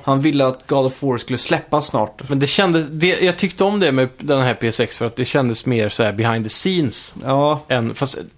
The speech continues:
Speaker 2: samtidigt passar det kanske inte in på en sån typ av venue.
Speaker 1: Nej.
Speaker 2: Det skulle varit en mindre lokal eller en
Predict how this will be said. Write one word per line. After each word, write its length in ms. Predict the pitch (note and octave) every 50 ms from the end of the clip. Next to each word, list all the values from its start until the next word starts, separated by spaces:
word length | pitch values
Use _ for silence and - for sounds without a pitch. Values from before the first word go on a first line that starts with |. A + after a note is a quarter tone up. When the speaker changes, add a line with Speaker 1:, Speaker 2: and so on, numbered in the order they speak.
| _ _ -
Speaker 2:
samtidigt 440 | - - F#3 E3 C#3 - D3+ D3
passar 260 | - E3 D#3 - - D#3
det 60 | D3
kanske 260 | C#3+ D#3+ D3 B2+ D3
inte 140 | C#3 C3 B2+
in 100 | A2+ A2
på 120 | - A#2
en 60 | A#2
sån 220 | A2 - - B2 A2+
typ 240 | - - A#2 - -
av 160 | G#2+ G#2 G#2+
venue. 440 | B2 B2+ B2 G#2+ G#2 A2 C3 D3 C#3 C#3 - - -
Speaker 1:
Nej. 240 | - - C3 B2+ A#2+
Speaker 2:
Det 60 | G#2+
skulle 140 | A2 A2+ C3+ B2
varit 180 | A2+ - -
en 80 | B2 B2
mindre 340 | B2+ B2 A2+ A2+ A2 G#2 G2+
lokal 560 | G#2+ G#2+ - - - C3 C3+ C3+ C3 C3 B2+
eller 200 | A#2 A2+ A2 A2
en 120 | G#2+ G#2+